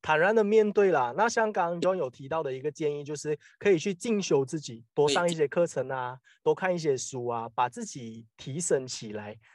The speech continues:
Speaker 1: 那你有了一定的这些基本的知识，
Speaker 2: 嗯。
Speaker 1: 那在未来你想要再重新站起来，重新，呃，逃离这一个圈套，每个人都有这个机会可以重新来过的啦。我认为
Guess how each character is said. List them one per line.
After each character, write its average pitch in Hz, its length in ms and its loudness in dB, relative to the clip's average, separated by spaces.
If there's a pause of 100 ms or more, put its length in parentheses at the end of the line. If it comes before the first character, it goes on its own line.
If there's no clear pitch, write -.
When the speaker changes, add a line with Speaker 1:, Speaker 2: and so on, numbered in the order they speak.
(140)
Speaker 1:
那 160 220 2
你 123 160 2
有 127 160 2
了 143 200 2
一 160 120 -6
定 226 180 -2
的 160 140 2
这 190 120 -2
些 151 220 -2
基 131 220 -12
本 113 180 -8
的 120 120 -4
知 123 280 -8
识， 110 300 -8
Speaker 2:
嗯。 - 40 -14
Speaker 1:
那 151 120 0
在 160 140 2
未 160 260 2
来 113 240 -4 (220)
你 127 120 -8
想 117 180 -4
要 127 120 0
再 160 240 2
重 135 240 -4
新 131 200 -10
站 175 220 0
起 135 160 -4
来， 113 220 -6
重 127 240 -8
新， 127 260 -8 (240)
呃， 120 200 -6
逃 135 260 0
离 131 180 -4
这 160 140 2
一 139 100 -2
个 147 100 2
圈 117 280 -6
套， 131 260 -4 (440)
每 139 180 0
个 247 100 6
人 214 80 4
都 175 180 2
有 127 160 0
这 175 220 -4
个 175 180 2
机 131 240 -12
会 147 240 -2
可 135 160 -8
以 110 140 -12
重 110 240 -12
新 117 220 -10
来 104 240 -14
过 123 120 0
的 110 80 -4
啦。 104 140 -10
我 107 140 -10
认 135 180 -2
为 107 180 -6